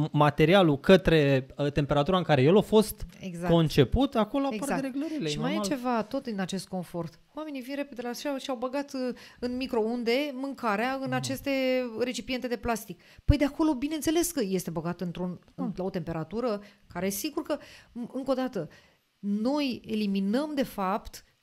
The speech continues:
Speaker 2: ceea ce este mult mai nociv, căutând să scuzăm ceea ce este mai nociv, dar punem repede, uh, vină pe ceva ce nu este. Oameni buni, apa este un produs sută la sută natural. Și mai e ceva,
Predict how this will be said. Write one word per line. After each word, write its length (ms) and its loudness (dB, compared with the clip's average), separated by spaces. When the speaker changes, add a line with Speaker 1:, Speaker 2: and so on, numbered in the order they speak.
Speaker 2:
ceea 300 -2
ce 180 -4
este 380 -2
mult 480 -2
mai 140 -2
nociv, 460 -2
căutând 380 0
să 180 -2
scuzăm 760 0
ceea 180 -6
ce 120 -4
este 160 -6
mai 120 -2
nociv, 260 -4
dar 120 -6
punem 240 -6
repede, 580 -6
uh, 720 -2
vină 540 -2
pe 100 -10
ceva 280 -6
ce 140 -6
nu 120 -6
este. 340 -4
Oameni 400 2
buni, 200 -4
apa 500 -4
este 400 -2
un 160 -4
produs 420 -4
sută 260 -10
la 100 -4
sută 260 -8
natural. 500 -4
Și 180 -4
mai 180 2
e 20 2
ceva, 440 -2